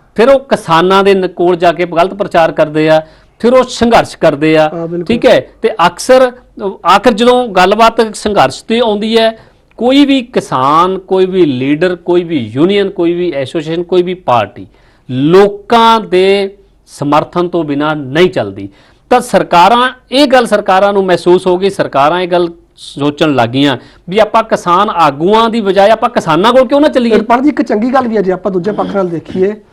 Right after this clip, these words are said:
Speaker 2: ਕਿਉਂਕਿ ਜਿਹੜੇ ਲੀਡਰ ਸਾਹਿਬਾਨ ਹੁੰਦੇ ਨੇ, ਮੈਨੂੰ ਲੱਗਦਾ ਵੀ ਬਹੁਤ ਘੱਟ ਲੀਡਰ ਸਾਹਿਬਾਨ ਹੁੰਦੇ ਨੇ ਜਿਹੜੇ ਆਪ ਖੁਦ ਖੇਤੀ ਕਰਦੇ ਨੇ। ਟਾਮਾ ਟਾਮਾ ਲੀਡਰ ਹੋਣਗੇ ਜਿਹੜੇ ਖੇਤੀ ਕਰਦੇ ਨੇ, ਜਿਹੜੇ ਗਰਾਊਂਡ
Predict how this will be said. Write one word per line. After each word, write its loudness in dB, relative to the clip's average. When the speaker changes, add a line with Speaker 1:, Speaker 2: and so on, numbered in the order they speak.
Speaker 2:
ਕਿਉਂਕਿ -2
ਜਿਹੜੇ 0
ਲੀਡਰ -2
ਸਾਹਿਬਾਨ -2
ਹੁੰਦੇ -2
ਨੇ, -4
ਮੈਨੂੰ -4
ਲੱਗਦਾ 2
ਵੀ -2
ਬਹੁਤ -2
ਘੱਟ -4
ਲੀਡਰ -6
ਸਾਹਿਬਾਨ -4
ਹੁੰਦੇ -4
ਨੇ -6
ਜਿਹੜੇ -2
ਆਪ 0
ਖੁਦ -4
ਖੇਤੀ -6
ਕਰਦੇ -2
ਨੇ। -4
ਟਾਮਾ 2
ਟਾਮਾ 0
ਲੀਡਰ 0
ਹੋਣਗੇ -4
ਜਿਹੜੇ -2
ਖੇਤੀ -8
ਕਰਦੇ -4
ਨੇ, -2
ਜਿਹੜੇ 0
ਗਰਾਊਂਡ 0